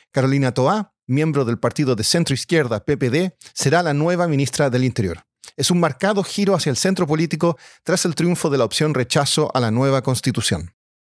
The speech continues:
En Brasil, seguidores de Jair Bolsonaro comenzaron a reunirse con pancartas pidiendo una intervención militar en la política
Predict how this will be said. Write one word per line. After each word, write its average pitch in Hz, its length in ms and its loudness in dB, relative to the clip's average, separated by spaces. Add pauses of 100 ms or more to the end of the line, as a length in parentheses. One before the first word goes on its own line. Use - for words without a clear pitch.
(140)
En 131 160 2
Brasil, 180 420 2
seguidores 139 520 2
de 131 120 0
Jair 127 260 2
Bolsonaro 143 480 0
comenzaron 143 480 0
a 147 60 2
reunirse 147 460 2
con 170 180 0
pancartas 151 540 0
pidiendo 151 340 0
una 139 100 0
intervención 131 520 0
militar 151 340 2
en 151 100 -2
la 135 120 0
política 156 480 0